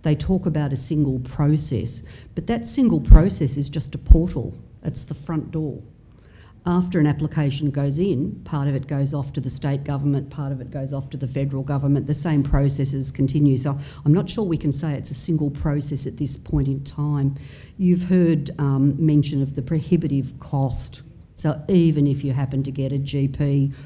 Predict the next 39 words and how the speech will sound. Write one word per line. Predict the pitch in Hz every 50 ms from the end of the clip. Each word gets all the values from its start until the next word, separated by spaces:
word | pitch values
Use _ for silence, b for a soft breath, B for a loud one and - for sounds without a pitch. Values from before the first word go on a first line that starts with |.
| B B B B B - -
or | 170 156
a | 147
specialist | 127 - - - 131 131 117 - - 135 135 131 - - - B B B B - -
who | 165 143
can | - - - - 170 170 156
become | 147 131 - 147 143 135
an | 135
authorised | 139 143 139 143 147 139 131 135 135 135 -
prescriber | - - 120 - - - 123 127 139 143 143 139 139 139 139 135
or | 131 127
a | 131
single, | 135 135 - 156 147 143 135 143 135 139 139 - -
you | - 147
know, | 139 139 143 -
single | 143 - - 160 147 139 139 135
or | 135 135 135 135 B B B B
class | - - 151 143 139 139
prescriber, | 143 - 135 123 - - 143 139 139 139 139 139 135 139 139 B B B - -
even | 269 269 254 226 220 208
if | 196 180 180
you | 185
get | 175 170 151 - -
through | - - 165 160 156
that, | 147 147 123 - - -
which | 170 147 - - - - - -
mostly | 185 160 147 156 156 - 135 135 135 - -
you | - 151
don't, | 143 156 139 127 127 180 254 - - - B B B B B B B B B -
um, | 170 160 156 156 156 151 - -
the | - 180 170
kinds | - - - - 240 254 269 262 208 170
of | 143 -
costs | - - - 170 170 - - - - -
we've | 160 160 156
been | - 143 135
hearing | 139 143 156 143 143 143 139 135
for | 135 131 - 147 139 139 139 139 139 139 139 139 -
our | 151 151 156 156
families | - - 156 139 135 127 123 123 123 - 233 226 - - -